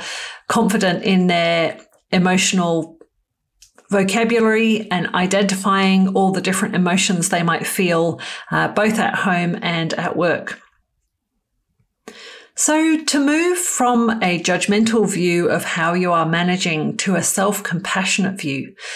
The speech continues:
might start with one of the three parts described earlier: mindfulness, self-compassion, and common humanity.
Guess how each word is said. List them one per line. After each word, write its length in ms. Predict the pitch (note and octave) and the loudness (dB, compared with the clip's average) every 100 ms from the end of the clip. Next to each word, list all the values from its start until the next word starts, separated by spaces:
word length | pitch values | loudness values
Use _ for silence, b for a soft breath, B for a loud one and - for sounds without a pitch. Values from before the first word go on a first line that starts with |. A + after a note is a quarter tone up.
| B B | B B
might 240 | G3 A3+ | 0 0
start 380 | - A#3+ G#3+ - | 0 0 0 2
with 220 | G3 F#3+ | 0 0
one 180 | F3+ F#3 | 0 2
of 200 | G3+ F#3+ | 0 -2
the 80 | F3 | -4
three 300 | - F3+ F#3 | -2 -2 -2
parts 500 | F#3+ D#3+ D3 - - | -2 -2 -2 -4 -4
described 560 | F3+ - D#3+ D#3 D#3 - | -2 -2 0 0 -2 0
earlier: 540 | F3+ F3 D3+ C#3 - - B B B | 0 0 -2 -4 -12 -20 B B B
mindfulness, 1000 | E3+ F3+ F#3 - F#3 G3 G3+ - - - _ _ - | -2 0 0 0 0 2 0 0 -4 -8 _ _ -8
self-compassion, 1120 | - A#3 A#3+ - F#3+ E3+ D#3 - E3+ E3 - _ _ - | -2 0 0 0 0 0 -2 -2 -2 -4 -6 _ _ -4
and 360 | G#3 G3+ G3 - | 0 2 0 -2
common 380 | - F3+ E3+ E3 | -2 0 0 -2
humanity. 840 | - D#3+ D#3 D#3+ D#3 E3 B2+ - | -2 -2 0 0 -2 -4 -6 -10